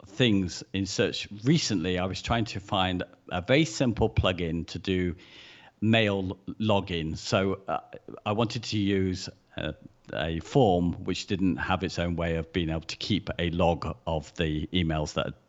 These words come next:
been sent out. So I wanted it, and I knew it would be a simple thing, and I searched for the, the kind of keywords I got. Most of the time I got another plugin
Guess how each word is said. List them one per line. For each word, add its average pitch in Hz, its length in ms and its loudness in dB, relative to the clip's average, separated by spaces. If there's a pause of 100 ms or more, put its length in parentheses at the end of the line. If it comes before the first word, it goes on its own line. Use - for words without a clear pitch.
been 80 180 0
sent 82 360 -2
out. 80 340 -2 (380)
So 127 160 6
I 120 80 8
wanted 143 340 4
it, 110 140 4
and 113 100 4
I 127 60 6
knew 143 160 8
it - 20 2
would 107 100 0
be 120 100 2
a 107 40 4
simple 117 320 0
thing, 110 300 2
and 101 120 0
I 110 120 4
searched 147 560 4
for 107 560 2 (100)
the, 110 140 0 (100)
the 113 80 0
kind 104 220 0
of 98 60 -2
keywords 101 500 2
I 87 80 0
got. 101 240 0 (280)
Most 156 380 6
of 165 60 -4
the 156 100 0
time 117 320 2
I 98 140 2
got 101 240 0
another 104 880 2 (380)
plugin 90 640 2